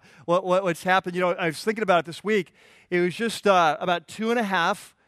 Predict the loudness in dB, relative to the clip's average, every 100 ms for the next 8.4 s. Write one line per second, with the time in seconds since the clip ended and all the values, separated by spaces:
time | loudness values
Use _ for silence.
0 | _ -2 0 2 0 0 -6 -2 2 2
1 | 0 -4 -4 -2 -2 0 0 0 -2 -4
2 | -4 -6 -8 _ _ -4 -2 2 2 2
3 | 0 -4 -4 -4 -2 0 0 -2 -4 -6
4 | -8 -6 -4 -2 -2 -4 -6 -4 -4 -4
5 | -8 -6 -4 -4 -4 -4 -8 -8 -6 -4
6 | -6 -12 -14 -12 -6 -6 -6 -12 _ _
7 | -8 -6 -4 -2 -4 -4 -8 -6 -8 -8
8 | -6 -4 -4 -6